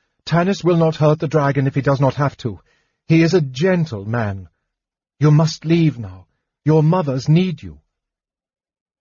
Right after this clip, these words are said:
There was an edge of fear in Gold Moon's voice, a feeling of urgency that influenced even the youngest child. They got back into line quickly. "Goodbye, Flamestrike,"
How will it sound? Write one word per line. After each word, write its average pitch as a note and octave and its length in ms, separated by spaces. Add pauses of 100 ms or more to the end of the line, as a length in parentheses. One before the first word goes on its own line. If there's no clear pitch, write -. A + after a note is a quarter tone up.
(640)
There A#2 140
was A2 160
an A#2+ 160
edge C3 340
of A#2+ 120
fear A#2+ 460
in G#2 200
Gold A2+ 320
Moon's A2 320
voice, F#2+ 500 (500)
a A2 60
feeling E3+ 400
of C#3 100
urgency B2 500
that A#2+ 160
influenced C3 600
even D#3 340
the C#3+ 120
youngest C3+ 480
child. E2+ 500 (640)
They G2+ 140
got A2 240
back A2+ 240
into A#2 200
line G#2+ 420
quickly. D#2+ 460 (1200)
"Goodbye, G#3 380
Flamestrike," G#3 760